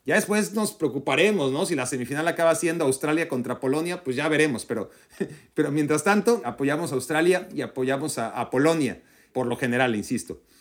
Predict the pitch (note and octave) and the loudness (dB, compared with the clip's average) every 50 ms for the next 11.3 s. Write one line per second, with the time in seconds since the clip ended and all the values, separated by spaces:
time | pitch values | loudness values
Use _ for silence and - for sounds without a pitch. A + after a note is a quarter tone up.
0 | _ _ _ _ - F#3+ G3 A3+ B3 A#3+ - F#3+ E3 E3 F3+ F3 E3 F#3+ F#3+ F#3+ | _ _ _ _ 2 4 6 6 4 4 4 4 4 4 4 4 4 2 2 2
1 | - - - F#3 F3 E3+ - - F#3+ F#3 F3+ - - - - - _ _ _ _ | 0 -2 -2 -2 -2 0 0 0 2 2 2 0 -4 -6 -10 -12 _ _ _ _
2 | - D#3 D#3 E3 E3 E3 D#3+ D#3 C#3 A#2+ C#3 D3+ D3 - C3+ C3 B2+ - E3+ F3+ | 0 2 2 2 0 -2 -2 -2 -2 -4 -4 -6 -6 -2 -4 -2 0 2 2 2
3 | F3+ - D3 B2+ - - C3 A#2+ A#2+ A#2 A#2 A#2+ A2+ - C#3 C3+ C#3+ D3+ D3 - | 2 0 -2 -4 -2 -4 -2 -2 -2 -2 -2 -4 -2 -2 -2 -2 0 -2 -2 -2
4 | - E3+ E3 C#3+ C#3 D#3 D3+ D3 - - _ _ _ _ _ _ _ - E3+ E3 | -2 -2 -2 0 0 -2 -2 -4 -6 -12 _ _ _ _ _ _ _ -8 -6 -4
5 | - F#3+ D#3 D#3+ D#3+ D#3+ F3 E3+ D3+ C#3+ C3 - - D3+ D3 D3+ D3+ D3 C#3+ C3+ | -2 0 2 4 4 4 2 2 0 -2 -2 0 0 0 2 2 2 2 2 2
6 | C3 C3 - - D3 C3 B2 A#2+ A2+ A2 A2+ A2+ A#2 C3+ G3+ G#3 - - D#3 B2 | 2 0 -2 -2 0 0 0 0 0 -2 -2 -2 0 2 0 0 0 -2 -4 -4
7 | A2 F#2 - _ _ _ _ _ - A2 A#2 A#2+ B2 C#3+ D3 D3+ C#3+ - - B2 | -4 -8 -12 _ _ _ _ _ -10 -6 -4 -2 -2 -2 -2 -2 -4 -2 -4 -2
8 | A#2 B2+ C3+ C#3 C#3+ C#3 - B2 A#2+ A#2 - A#2+ B2 B2+ B2+ C3 A#2+ B2+ B2+ B2 | 0 0 0 0 -2 -2 -2 -2 -2 -2 -2 -2 0 2 2 2 0 0 0 -2
9 | B2 A#2+ A#2 B2 B2 - A3+ A#3+ G3+ D3 - - C#3 C3+ D#3 F#3 G3+ G3 - A#3+ | -2 -2 -4 -4 0 2 2 2 2 0 -2 -4 -6 -6 -4 -4 -4 -2 -2 -2
10 | A3+ - - G#2+ G2+ B2 F#3 G3+ D#3 - - E3 D#3 D#3 E3 - C#3+ - E3+ D3+ | -2 -2 -4 -8 -8 -8 -10 -12 -12 -8 -6 -6 -4 -4 -4 -6 -4 -6 -6 -4
11 | - F3+ F3 - - - | -4 -4 -4 -4 -8 -14